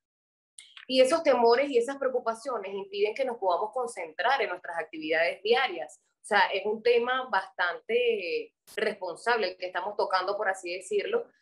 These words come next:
porque, como ya dijimos, el miedo es el peso que la humanidad ha llevado siempre. Y por eso es preciso que encontremos esa raíz y que lo investiguemos por completo,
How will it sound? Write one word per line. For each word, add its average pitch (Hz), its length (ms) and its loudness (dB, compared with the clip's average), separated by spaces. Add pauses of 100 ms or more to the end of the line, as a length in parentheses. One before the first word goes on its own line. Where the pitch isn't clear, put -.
(140)
porque, 190 680 2
como 185 360 0
ya 170 120 4
dijimos, 226 560 -2
el 185 420 -6
miedo 180 300 0
es 208 100 -2
el 220 160 -2
peso 226 380 -2
que 180 100 -2
la 160 80 -4
humanidad 156 480 2 (120)
ha 196 120 0
llevado 202 400 0
siempre. - 480 -10 (800)
Y 247 540 -4
por 233 120 8
eso 226 180 0
es 262 80 -4
preciso 269 600 0
que 208 80 0
encontremos 196 560 0
esa 247 220 2
raíz 208 640 -2 (340)
y 214 100 -16
que 233 120 4
lo 226 80 2
investiguemos 208 760 -4
por 233 220 4
completo, 190 760 -2